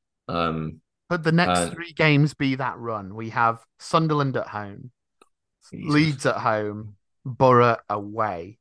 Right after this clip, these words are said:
Speaker 1: Well, the good news is Leeds, Leeds have never humiliated us at home in a
Speaker 2: Mm.
Speaker 1: difficult run. <laughs> So, so I'm sure that'll go just fine.
Speaker 2: Yeah.
Speaker 1: Um,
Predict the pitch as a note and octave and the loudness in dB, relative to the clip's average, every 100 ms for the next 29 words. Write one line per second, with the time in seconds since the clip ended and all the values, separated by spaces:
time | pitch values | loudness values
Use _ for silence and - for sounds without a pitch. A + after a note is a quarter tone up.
0 | - B2 A2 A2 B2+ A2+ G#2 G2 A2 G#2+ | 2 6 6 6 6 6 6 4 4 4
1 | E2+ A#2 A2+ G#2+ F#2 G2+ G2+ F#2+ F#2+ F#2 | 2 2 4 4 0 2 2 2 -2 -2
2 | F#2 F#2 F2 E2+ F2 - F2 D#2+ F2 E2+ | 0 0 0 -2 -4 -4 -4 0 0 0
3 | E2 - F2+ F2 D#2+ D2+ - F2+ C2+ E2+ | -2 -8 -4 -4 -2 -4 -4 -2 0 2
4 | E2 - - - - _ _ _ - G3+ | 0 0 -2 -2 -8 _ _ _ 0 2
5 | - - D#3 D#3 - - - A3+ - D4 | 2 0 2 2 0 -2 2 -2 0 -8
6 | - - - - - C4+ - - A2 A2+ | -8 -18 -16 -12 0 2 2 4 4 4
7 | - C3 G#2+ F#2+ G#2 G#2 G2 F2+ F#2+ - | 4 6 6 6 4 2 2 0 -2 -6
8 | - F2+ F2 F2+ F2+ _ _ B2 B2+ B2+ | -4 -2 -2 -4 -8 _ _ -8 -2 2
9 | G2 F#2+ F#2 F2+ F2 | 4 4 4 0 -4